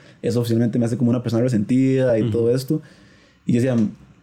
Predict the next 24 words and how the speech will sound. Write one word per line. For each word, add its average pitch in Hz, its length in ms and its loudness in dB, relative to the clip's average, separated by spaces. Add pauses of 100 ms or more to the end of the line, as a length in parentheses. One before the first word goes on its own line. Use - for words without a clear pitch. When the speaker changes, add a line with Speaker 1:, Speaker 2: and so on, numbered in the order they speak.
(240)
Speaker 1:
es 127 160 -4
tan 151 160 0
importante 156 600 0
para 117 160 -2
las - 80 -6
personas 131 440 0
el 107 100 -2
color 110 200 0
de 139 80 2
la 120 120 -2
piel 135 280 0
que 113 180 0
la 107 140 -4
única 113 260 0
forma 131 220 0
en 139 60 -2
la 139 40 -4
que 120 140 -6
creen 117 260 -2
que 127 120 -4
pueden 123 280 0
representarlas 131 760 0
es 113 120 2
mediante 127 480 0